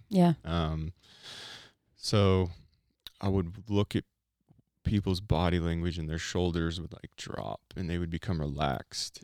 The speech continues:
Speaker 2: And I would always ask 'em, 'cause it, it, it was mostly for pain. You know, everybody has, everybody has pain.
Speaker 1: Yeah.
Speaker 2: And, um, I'd be like, "So how's your pain?" And, uh, I'd, like, watch 'em, and they'd be like, "Oh my gosh, it's, it's,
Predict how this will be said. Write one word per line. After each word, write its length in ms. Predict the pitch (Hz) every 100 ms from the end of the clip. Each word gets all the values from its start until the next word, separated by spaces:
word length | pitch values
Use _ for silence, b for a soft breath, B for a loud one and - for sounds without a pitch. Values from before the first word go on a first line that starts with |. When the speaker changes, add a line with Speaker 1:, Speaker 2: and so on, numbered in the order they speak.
| -
Speaker 2:
And 680 | 92 87 85 85 82 85 80 - - 127
I 80 | 95
would 120 | 87
always 200 | 85 82
ask 260 | 85 - -
'em, 180 | 85 90
'cause 160 | 139
it, 140 | 143 -
it, 160 | - 117 -
it 40 |
was 100 | 135 127
mostly 260 | 127 -
for 120 | 107
pain. 380 | 95 107 85 98 -
You 80 | 85
know, 160 | 85
everybody 500 | 85 104 107 - 80
has, 240 | 67 - - _ _ _ -
everybody 300 | 76 - -
has 100 | -
pain. 320 | - - - - b b
Speaker 1:
Yeah. 220 | 180 160 - _ _
Speaker 2:
And, 640 | - 85 80 80 80 80
um, 600 | - 85 80 78 78 80 90 _ _ -
I'd 100 | 101
be 60 | 92
like, 140 | 101
"So 140 | - 123
how's 180 | 135 131
your 80 |
pain?" 540 | 135 - 104 104 127 127 _ _
And, 520 | 101 95 98 98 95
uh, 540 | 95 95 90 87 87 92 95 - -
I'd, 140 | -
like, 200 | 85 82
watch 360 | 95 95 107 -
'em, 260 | 117 113
and 100 | 110
they'd 140 | 104 101
be 80 | 113
like, 260 | - - -
"Oh 100 | 120
my 140 | 143
gosh, 460 | 151 170 135 104 -
it's, 480 | 107 - - - _ _ _
it's, 560 | 104 - - - -